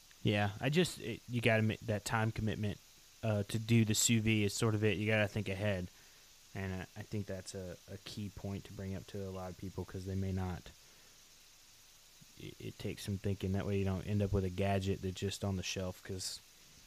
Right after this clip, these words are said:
you know. But there's lots of stuff you can do with it in the wild game world and then outside in just a regular kitchen world too, I think.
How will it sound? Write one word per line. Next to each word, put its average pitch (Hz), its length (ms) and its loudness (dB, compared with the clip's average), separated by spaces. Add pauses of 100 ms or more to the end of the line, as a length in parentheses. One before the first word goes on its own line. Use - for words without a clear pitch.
(100)
you 101 120 0
know. 85 180 -2 (340)
But 107 220 2 (480)
there's 113 120 2
lots 110 240 4
of 104 60 -4
stuff 107 240 0
you 104 80 0
can 101 160 2
do 101 140 4
with 101 160 2
it 104 260 2
in 110 120 2
the 107 60 4
wild 107 320 6
game 107 240 6
world 104 300 6
and 101 140 4
then 101 300 2 (220)
outside 101 440 -2
in 98 60 0
just 98 180 -4
a 101 40 -2
regular 98 280 -2
kitchen 98 380 -4
world 98 220 -2
too, 95 220 -2
I 95 40 0
think. 95 360 -2